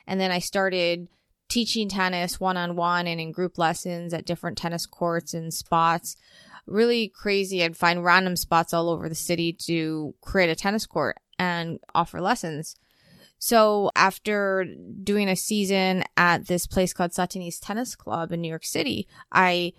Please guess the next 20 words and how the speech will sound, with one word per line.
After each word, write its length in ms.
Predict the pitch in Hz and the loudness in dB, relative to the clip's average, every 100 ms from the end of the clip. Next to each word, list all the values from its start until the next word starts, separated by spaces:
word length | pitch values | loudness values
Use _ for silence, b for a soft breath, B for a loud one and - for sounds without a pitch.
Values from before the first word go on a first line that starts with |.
| b - | b -14
just 360 | - 202 185 202 | -2 0 0 -4
really 560 | 202 220 214 220 208 | 2 4 4 4 0
one 180 | 190 202 | 0 2
hundred 320 | 208 202 202 | 2 0 -4
percent 520 | - 202 214 202 196 - | -6 -4 -2 0 -2 -6
went 240 | 185 190 | -4 2
at 180 | 214 202 | 2 2
it. 100 | 175 | 2
I 160 | 131 - _ | 0 -2 _
printed 320 | 180 170 - | -8 -6 -10
flyers. 680 | - 208 208 202 202 202 185 | 0 6 6 6 2 0 -2
I 60 | |
tried 200 | 165 160 | -4 -2
to 60 | 147 | -2
put 140 | - | -4
on 140 | 156 143 | -6 -6
a 40 | |
summer 340 | - 220 226 214 | -2 0 2 0
tennis 360 | - 202 196 | 0 -4 -6
camp. 500 | - 202 185 185 - | -4 -2 0 0 -4